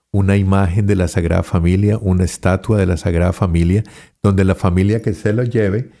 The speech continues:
va a tener un compromiso, am, con esa Sagrada Familia, va a rezar un rosario cada día, va a hacer algunas oraciones, eh, de la Sagrada Familia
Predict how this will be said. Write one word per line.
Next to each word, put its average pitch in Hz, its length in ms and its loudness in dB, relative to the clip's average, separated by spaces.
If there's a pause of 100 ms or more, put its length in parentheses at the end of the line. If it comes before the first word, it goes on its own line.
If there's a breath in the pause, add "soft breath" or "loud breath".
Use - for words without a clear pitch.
(360 soft breath)
va 98 180 2
a 95 100 -2
tener 95 260 2
un 98 120 0
compromiso, 95 1000 0
am, 80 720 -2 (760)
con 117 460 -2
esa 101 360 0
Sagrada 92 360 0
Familia, 87 480 0 (360 loud breath)
va 92 280 0
a 87 40 2
rezar 87 360 0
un 87 160 0
rosario 90 800 0 (300 loud breath)
cada 90 260 0
día, 87 420 2
va 87 100 2
a 85 40 0
hacer 92 200 -2
algunas 90 400 0
oraciones, 90 800 0
eh, 90 140 0
de 87 100 0
la 85 120 0
Sagrada 85 320 0
Familia 107 460 0